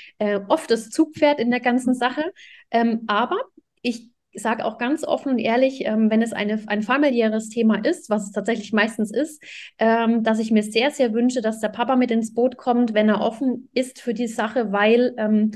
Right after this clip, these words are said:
oft ist es so, wenn man alleine gegen Windmühlen kämpft, sage ich jetzt einfach mal, ist es unglaublich schwierig. Und es, es braucht wirklich, wirklich, wirklich, ähm, ein, ein Verständnis dafür, selbst wenn der Papa, ähm,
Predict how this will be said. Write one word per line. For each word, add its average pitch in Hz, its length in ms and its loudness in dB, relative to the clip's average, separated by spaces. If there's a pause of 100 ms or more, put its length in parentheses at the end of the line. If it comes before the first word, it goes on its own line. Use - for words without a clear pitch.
(480)
oft 247 220 0
ist 233 120 -4
es 226 140 -6
so, 233 220 2
wenn 220 140 4
man 208 320 2
alleine 214 480 2
gegen 233 260 0
Windmühlen 240 400 2
kämpft, 233 320 -4
sage 226 220 -2
ich 220 60 -6
jetzt 226 140 -4
einfach 214 380 -2
mal, 214 300 0
ist 190 100 -6
es 202 160 -10
unglaublich 202 540 -4
schwierig. 190 520 -4 (680)
Und 214 280 4
es, 208 340 -8 (300)
es 220 240 -4
braucht 220 640 2
wirklich, 262 540 0
wirklich, 226 380 0
wirklich, 220 500 0
ähm, 196 760 -2
ein, 196 560 0 (540)
ein 208 320 -2
Verständnis 220 480 -2
dafür, 294 340 0
selbst 226 300 -4
wenn 226 120 2
der 208 100 2
Papa, 269 480 0 (840)
ähm, 226 840 0